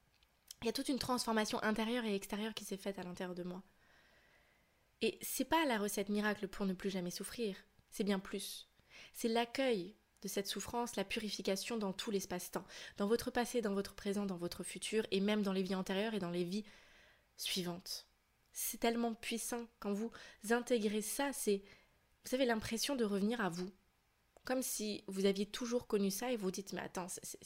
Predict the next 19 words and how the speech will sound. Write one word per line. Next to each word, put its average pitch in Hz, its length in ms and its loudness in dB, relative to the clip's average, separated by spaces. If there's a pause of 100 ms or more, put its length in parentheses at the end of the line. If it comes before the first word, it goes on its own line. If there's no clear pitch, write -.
(160)
c'est, - 200 -16
comment 240 360 4
j'ai 214 120 4
fait 277 160 -4
pour 214 180 -4
vivre 208 300 4
sans 196 200 -6
ça 262 180 -4
avant ? 185 440 2 (320)
Comment 277 280 6
j'ai 226 140 4
fait 254 180 4
pour 214 220 -2
vivre 220 380 0 (260)
sans 240 160 -2
cette 226 240 0
connexion 247 560 2
profonde 226 540 2
avant ? » 170 260 0